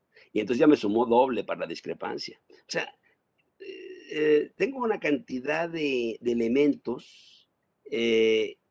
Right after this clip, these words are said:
que si yo no tengo el cuidado, eh, de tener los controles, de tener todo, todo de, en forma disciplinaria, me, la autoridad me puede, la verdad, quitar mi patrimonio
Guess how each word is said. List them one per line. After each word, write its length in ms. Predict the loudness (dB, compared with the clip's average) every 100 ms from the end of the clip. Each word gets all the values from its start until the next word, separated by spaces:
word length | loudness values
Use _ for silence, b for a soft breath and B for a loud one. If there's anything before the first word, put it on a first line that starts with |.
| _ _
que 100 | -8
si 200 | -6 -2
yo 120 | 0
no 140 | 0 -2
tengo 240 | -4 -2
el 140 | -2 -4
cuidado, 680 | -6 -2 -2 -2 -4 -6 -12 _ _
eh, 720 | -16 -12 -8 -6 -4 -4 -6 _ _ _ _ -14
de 120 | -8
tener 280 | -4 0 0
los 200 | 0 -2
controles, 840 | -8 -4 -2 -4 -6 -16 -20 _ _ _ _ _ _ _ _ _ _ _
de 160 | -6 -4
tener 480 | -2 0 0 -2 -4
todo, 420 | -4 0 0 -2
todo 260 | -4 -4 -4
de, 180 | -6
en 80 | -6
forma 240 | -2 -2 -2
disciplinaria, 760 | -6 -10 -8 -6 -6 -8 -12 _ _ _ _
me, 220 | -6 -6 -2
la 100 | -2
autoridad 380 | -2 -4 -2
me 120 | -2 -4
puede, 600 | -4 -4 -2 -4 -6 -10
la 180 | -4 -4
verdad, 380 | -4 -6 -8 -10 _
quitar 340 | -14 -4 -2
mi 100 | 0
patrimonio 680 | -2 -4 -6 -4 -4 -4 -8